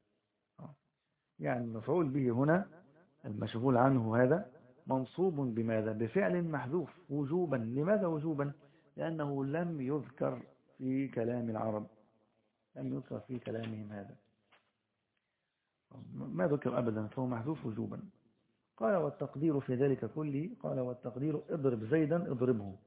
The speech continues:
طبعًا امسح، لو وضعت أصبعك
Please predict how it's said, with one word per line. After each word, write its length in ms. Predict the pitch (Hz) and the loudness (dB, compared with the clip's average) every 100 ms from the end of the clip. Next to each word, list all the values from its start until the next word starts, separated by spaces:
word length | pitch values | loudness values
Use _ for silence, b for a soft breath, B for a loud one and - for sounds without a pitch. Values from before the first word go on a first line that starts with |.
| _ _ _ _ _ _ _ _ _ _ _ _ | _ _ _ _ _ _ _ _ _ _ _ _
طبعًا 360 | 135 131 120 - | -4 -4 0 4
امسح، 460 | 208 - 143 - - - _ - | 4 4 0 0 -10 -20 _ -12
لو 220 | 117 113 | -8 -4
وضعت 300 | 113 156 - | 2 2 2
أصبعك 720 | 135 110 - 135 120 123 131 | -2 -6 -2 0 2 0 -2